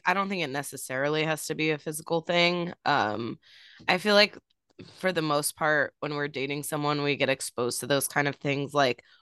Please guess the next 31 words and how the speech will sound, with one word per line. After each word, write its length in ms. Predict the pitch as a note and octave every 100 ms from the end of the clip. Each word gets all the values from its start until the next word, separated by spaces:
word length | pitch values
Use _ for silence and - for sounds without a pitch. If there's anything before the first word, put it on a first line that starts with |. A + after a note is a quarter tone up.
| _
when 320 | B2 C#3 C#3+ D3+
we 140 | D3
go 240 | D3 C#3+
over 120 | C#3+ D3
to 80 |
their 180 | C3+ A#2+
place 440 | - D#3+ D3+ F3+ -
for 140 | A3+
the 80 | A#3
first 300 | B3 A#3+ -
time. 480 | B3 A#3 A#3 A3+ A3+ - - -
And 200 | F3+ F#3
so 160 | G#3 G3+
I 120 | F#3+
do 200 | F3 G3
think 220 | G#3 A3
that's 200 | F#3+ F3
an 80 | E3+
interesting 540 | - D3+ E3+ - D3+ C#3+
tactic 460 | D3+ C#3 - A#2+
just 260 | D3 - -
in 240 | C#3+ C#3
general 460 | B2+ C3 D3 F#3+ G#3+
in 180 | A3 G#3+
dating, 460 | A3 G#3+ A3+ A3
is, 240 | - E3 D#3+
like, 240 | D3 D3 -
bringing 400 | D#3+ D#3+ D3+ D3+
something 540 | - D#3 C#3+ D3 B2+
with 240 | B2+ C#3 G3+
you 460 | G3 G#3 G#3 G#3+